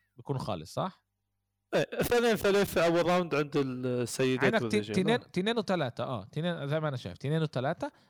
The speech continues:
Speaker 1: بنقدر نسجل ال-، الأربعة الصبح، ال-، بت-، يعني،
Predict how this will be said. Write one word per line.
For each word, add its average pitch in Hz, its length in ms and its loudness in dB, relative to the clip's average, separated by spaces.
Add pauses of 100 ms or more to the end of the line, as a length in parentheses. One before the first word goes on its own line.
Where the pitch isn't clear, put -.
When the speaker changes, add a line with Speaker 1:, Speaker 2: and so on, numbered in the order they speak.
(100)
Speaker 1:
بنقدر 160 260 -4
نسجل 127 560 -8
ال-، 104 560 -14
الأربعة 110 500 -6
الصبح، 143 460 -4
ال-، 95 400 -12
بت-، 98 300 -14
يعني، 90 840 -10